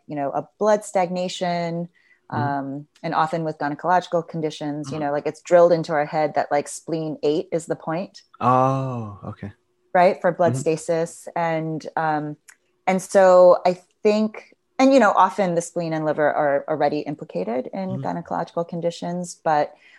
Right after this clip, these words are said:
Speaker 1: um, there were cases where I think I was leaning towards using s-, the spleen, but palpating at this newer location of liver five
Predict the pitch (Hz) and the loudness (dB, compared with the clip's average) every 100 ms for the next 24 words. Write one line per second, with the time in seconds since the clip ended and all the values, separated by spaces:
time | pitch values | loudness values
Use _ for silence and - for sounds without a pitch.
0 | - - 165 151 147 - 175 175 170 175 | -14 -4 -2 0 -4 0 4 6 6 2
1 | 175 - 226 233 214 180 175 165 160 156 | 2 0 0 2 0 2 2 4 2 0
2 | - 165 156 151 151 160 165 165 160 - | -6 -4 0 -2 -2 -6 -4 -6 -8 -4
3 | 156 151 147 143 - - 160 160 160 156 | 0 2 0 -2 -8 -8 -4 -2 -2 -4
4 | 151 156 147 _ _ - - - 202 170 | -4 -6 -10 _ _ -20 -16 -16 -10 -10
5 | - - 160 165 165 202 311 359 _ _ | -10 -12 -8 -6 -6 -6 -6 -8 _ _
6 | _ _ _ 175 156 - _ _ _ _ | _ _ _ 2 2 0 _ _ _ _
7 | _ - 214 233 240 214 196 180 165 170 | _ 0 2 4 2 2 0 -2 -4 -4
8 | 165 165 165 160 139 160 151 180 175 165 | 0 2 2 2 0 -2 -6 -6 -8 -6
9 | 151 151 - 151 147 165 190 | -6 -6 -8 -6 -4 -2 -4